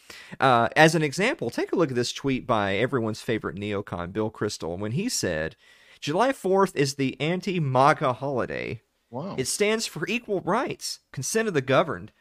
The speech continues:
Speaker 1: leaders with honor, and the belief we can help others enjoy these rights and secure government by consent of the governed. As the key American holiday, July fourth stands against America first."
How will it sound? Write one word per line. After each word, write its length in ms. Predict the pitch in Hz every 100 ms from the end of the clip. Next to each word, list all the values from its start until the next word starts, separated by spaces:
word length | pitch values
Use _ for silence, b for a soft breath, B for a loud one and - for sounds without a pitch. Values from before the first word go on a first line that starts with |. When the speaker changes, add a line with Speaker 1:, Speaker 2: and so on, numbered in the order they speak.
| _
Speaker 1:
leaders 400 | 151 220 196 127
with 140 | 120 -
honor, 480 | 143 135 107 76 - _ _ -
and 140 | 127
the 80 | 117
belief 480 | 123 123 165 175 -
we 120 | 127
can 160 | -
help 280 | 113 147 151 -
others 340 | 135 139 123
enjoy 420 | 107 101 120 127
these 280 | 107 98 95
rights 300 | 107 87 87
and 100 | 95
secure 540 | - 82 - 131 123 113
government 540 | - 101 92 104 -
by 180 | 107 78
consent 420 | - - - 110
of 120 | 95
the 80 | 92
governed. 440 | 87 87 82 76 b b b b b
As 220 | 139 127
the 120 | 110
key 320 | 113 - 208 185
American 540 | 123 139 147 139 107
holiday, 640 | 113 113 113 113 113 113 b b
July 420 | - 107 120 143 151
fourth 360 | - 139 123
stands 540 | - - 127 120 127 113
against 640 | 101 135 117 92 - - - _
America 600 | - 104 104 101 101 -
first." 600 | 113 - 87 73 - -